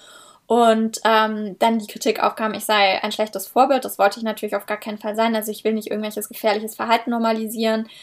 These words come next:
Bis auf diese eine Situation sind die Sachen so, dass sie nicht wirklich gefährlich sind. Also sie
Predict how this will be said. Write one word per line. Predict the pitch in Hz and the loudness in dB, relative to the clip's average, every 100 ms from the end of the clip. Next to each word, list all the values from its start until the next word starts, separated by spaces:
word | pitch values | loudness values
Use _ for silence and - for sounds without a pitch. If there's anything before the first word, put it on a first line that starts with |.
| - | -12
Bis | - 220 | -4 2
auf | 226 | 2
diese | 226 214 | 2 0
eine | 220 220 | 0 0
Situation | 214 - 214 - 214 208 208 202 _ | -4 -2 -2 -2 -2 -2 -2 -6 _
sind | - 226 | -2 0
die | 220 | -2
Sachen | 214 220 - 220 214 208 _ _ _ | 0 -2 0 -4 -4 -8 _ _ _
so, | - 233 226 226 190 | -6 -2 2 2 0
dass | - 220 220 | 2 0 0
sie | 226 185 | -6 -2
nicht | 226 240 | -2 -2
wirklich | 220 202 - | -4 -6 -12
gefährlich | 202 202 196 208 | -4 0 0 0
sind. | - 269 302 - | 0 0 0 -2
Also | 214 208 | -4 -4
sie | 208 226 220 220 | -6 -4 -4 -4